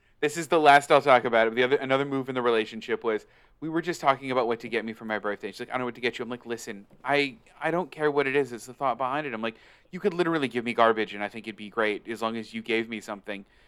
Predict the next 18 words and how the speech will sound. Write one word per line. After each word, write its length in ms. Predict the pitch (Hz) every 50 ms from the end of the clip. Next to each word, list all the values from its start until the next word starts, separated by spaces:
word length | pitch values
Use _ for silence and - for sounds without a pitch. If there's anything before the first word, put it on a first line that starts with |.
| _ _ _ _ _ _
So 240 | - - 127 117 113 - _ _ _ _ _ _ _ _ -
they 120 | 120 113
literally 340 | 113 117 113 113 110 107 104
gave 200 | 107 110 104 98
me 100 | 107 104
garbage. 460 | 101 107 101 95 98 95 92 - - -
They 120 | 110 107 104
mailed 380 | 104 107 110 110 110 107 110
me 200 | 110 107 104 101
what 240 | 98 98 110 101 78
was 180 | 101 107 98 107
in 80 | 104 104
their 120 | 101 104
trash 300 | - - 107 101 104 -
can 200 | - 113 101 92
at 80 | 87 -
the 80 | 110
time. 320 | - 104 101 101 95 101